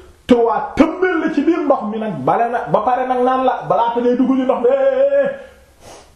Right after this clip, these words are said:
bul tooy ci ndox mi nag, ñu ngi la ciy sànni mais bu ci tooy. Loolu la rek, mooy lii. Yow naka ngay defe loolu ba pare naan gaa yi,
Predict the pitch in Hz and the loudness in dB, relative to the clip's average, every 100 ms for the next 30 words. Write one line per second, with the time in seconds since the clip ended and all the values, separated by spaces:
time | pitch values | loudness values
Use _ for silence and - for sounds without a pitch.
0 | - - - - - - - - - 110 | -20 -20 -20 -20 -20 -20 -20 -20 -16 -6
1 | - 220 294 269 - 679 330 - - 320 | 0 2 2 0 0 0 0 -2 -2 0
2 | 330 - 202 196 - - - - _ _ | 0 0 -6 -6 -6 -12 -20 -20 _ _
3 | - 127 143 135 190 262 269 262 269 - | -16 -14 -6 0 2 4 2 0 -2 0
4 | 269 269 262 247 220 208 226 147 - - | -2 0 0 0 0 -2 -2 -2 -2 -8
5 | - - _ _ - 104 139 143 180 - | -20 -20 _ _ -8 0 0 2 0 -2
6 | - - 165 170 170 240 - - - _ | -4 0 2 2 2 0 -2 -12 -20 _
7 | _ _ - _ _ _ _ _ 165 233 | _ _ -20 _ _ _ _ _ 0 2
8 | 269 277 277 294 285 277 254 247 240 240 | 2 -2 -4 0 0 0 0 2 2 0
9 | 240 233 233 226 226 202 196 208 | 0 0 0 0 0 0 2 0